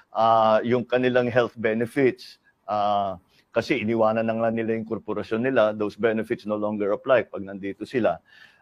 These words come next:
Uh, so the universal health care, uh, with that, we can apply that, we can make sure that it's applied properly.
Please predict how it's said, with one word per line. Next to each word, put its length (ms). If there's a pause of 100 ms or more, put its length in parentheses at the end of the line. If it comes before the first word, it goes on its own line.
(100)
Uh, 240
so 460
the 100
universal 640
health 260
care, 400 (120)
uh, 260
with 100
that, 180
we 160
can 200
apply 360
that, 260
we 100
can 180
make 160
sure 140
that 160
it's 160
applied 420
properly. 580